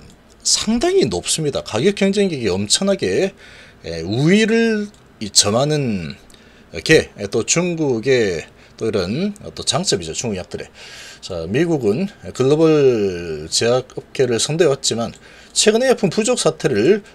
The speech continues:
어, 겪고 있다. 자, 구월 백악관은 제조와 공급망 문제로 십오 종의 항암 치료제 부족 사태 직면했다라고 밝혔고, 에프디에이는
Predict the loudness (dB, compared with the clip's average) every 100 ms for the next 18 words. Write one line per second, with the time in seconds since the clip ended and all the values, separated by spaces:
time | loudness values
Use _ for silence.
0 | -12 -12 -4 -4 -2 -4 -6 -8 -20 -16
1 | -12 -2 6 6 6 4 2 2 0 -2
2 | -4 0 2 2 2 0 0 -2 -2 -2
3 | -2 -2 -2 -2 -2 -2 -6 -10 -20 -6
4 | 0 2 4 2 0 -2 -6 -10 -20 -8
5 | 0 0 0 -2 0 0 0 0 -2 0
6 | 0 -4 -2 -2 -2 -2 -4 -6 -6 -4
7 | -2 -4 -6 -8 -8 -4 -2 0 0 0
8 | -2 -6